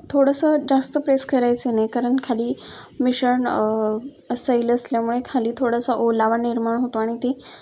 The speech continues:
खाली पराठा चिटकून, अ, चिटकेल. त्याच्यामुळे काय करायचं, थोडंसंच प्रेस करायचं आणि आता ही वरची बाजू आहे ना, तर तिला पाणी लावून घ्यायचं आणि ती बाजूसुद्धा घडी घालून घ्यायची. अशा पद्धतीने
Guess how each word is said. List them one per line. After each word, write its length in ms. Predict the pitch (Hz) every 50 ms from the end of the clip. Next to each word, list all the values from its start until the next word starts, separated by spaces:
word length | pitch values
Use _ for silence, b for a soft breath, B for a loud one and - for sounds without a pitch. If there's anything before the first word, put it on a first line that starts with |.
| B B _
खाली 260 | - - 247 226 247
पराठा 460 | 269 269 269 262 254 247 247 254 233 240
चिटकून, 580 | 240 - 220 226 - - - 220 220 214 214 - - -
अ, 160 | 226 226 233 233
चिटकेल. 440 | - 269 254 - - - 214 220 247 247
त्याच्यामुळे 500 | 240 233 233 - 254 247 247 247 247 254
काय 140 | 247 247
करायचं, 320 | 247 - 226 226 220 - 262 262 -
थोडंसंच 540 | - 302 294 285 294 285 285 - 294 285 277
प्रेस 300 | - - 262 240 240 -
करायचं 500 | - - 220 220 214 214 - - 277 277 330 B B B B B B B B B _
आणि 180 | - 233 240 247
आता 180 | 254 247 262
ही 140 | 262 269 277
वरची 380 | 269 262 247 233 226 - - 262
बाजू 300 | 254 247 247 240 269 247
आहे 260 | 247 240 233 240 220
ना, 100 | 214 220 254 285
तर 60 | - 285
तिला 300 | 277 - 262 254 247 240
पाणी 360 | 240 - 233 220 214 214 220
लावून 240 | 220 220 226 226 233
घ्यायचं 400 | 240 262 240 220 220 - 220 247 320 311 B B B B B B
आणि 220 | - 226 240 247 262
ती 200 | 254 - 262 240
बाजूसुद्धा 640 | 240 220 208 202 208 208 202 - 208 208 262 277
घडी 240 | 311 302 285 262 247
घालून 360 | 233 240 226 214 202 190 190
घ्यायची. 240 | 190 190 202 214 196
अशा 200 | 254 208 214 262
पद्धतीने 840 | 247 254 233 247 - 247 233 233 - 233 233 269 359 381 - - -